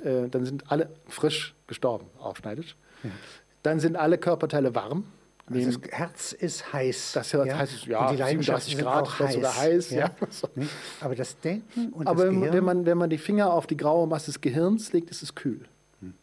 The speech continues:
Speaker 1: Ja, deswegen nahm Aristoteles an, dass das, äh, dass das Gehirn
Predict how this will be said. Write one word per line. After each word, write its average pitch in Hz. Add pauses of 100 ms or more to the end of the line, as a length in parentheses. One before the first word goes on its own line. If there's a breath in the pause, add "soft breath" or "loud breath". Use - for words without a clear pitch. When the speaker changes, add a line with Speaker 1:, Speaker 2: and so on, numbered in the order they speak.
Speaker 1:
Ja, 127
deswegen 151 (440 loud breath)
nahm 160
Aristoteles 143
an, 143
dass 131
das, -
äh, 135 (260)
dass -
das 143
Gehirn 143